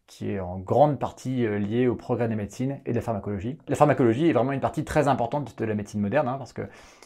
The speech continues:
il y a, ma-, maintenant on a très bien identifié,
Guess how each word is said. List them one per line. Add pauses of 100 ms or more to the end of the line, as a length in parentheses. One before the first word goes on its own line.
(100)
il
y
a,
ma-,
maintenant
on
a
très
bien
identifié,